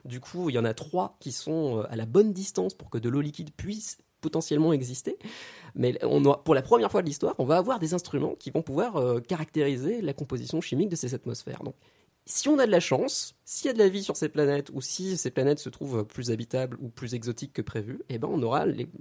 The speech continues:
les premières indications, euh, de, peut-être de, d'habitabilité d'un exomonde. Alors, on, on pourra pas être, en être sûr, hein, parce qu'on n'a pas encore accès à toutes les,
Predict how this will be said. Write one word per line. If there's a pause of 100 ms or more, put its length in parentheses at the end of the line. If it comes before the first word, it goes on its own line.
(120)
les
premières
indications, (460)
euh,
de, (320)
peut-être
de,
d'habitabilité
d'un
exomonde. (640)
Alors,
on,
on
pourra
pas
être,
en
être
sûr,
hein,
parce
qu'on
n'a
pas
encore
accès
à
toutes
les,